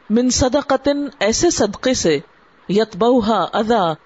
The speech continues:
کہ جس کے پیچھے اذیت لگی ہوئی ہو۔ یعنی انسان دوسرے کے ساتھ معاملہ اچھا کر رہا ہے، یعنی لین دین میں ویسے اچھا ہے، لیکن زبان کا تیز ہے،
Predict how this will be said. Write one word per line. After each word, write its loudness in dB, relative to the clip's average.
کہ 0
جس 0
کے -2
پیچھے 0
اذیت 0
لگی 0
ہوئی 0
ہو۔ 2
یعنی 2
انسان 0
دوسرے 0
کے -2
ساتھ -2
معاملہ 2
اچھا 0
کر 0
رہا 0
ہے، 0
یعنی 2
لین 0
دین 0
میں 2
ویسے 0
اچھا -2
ہے، -2
لیکن 0
زبان 0
کا -2
تیز 0
ہے، 0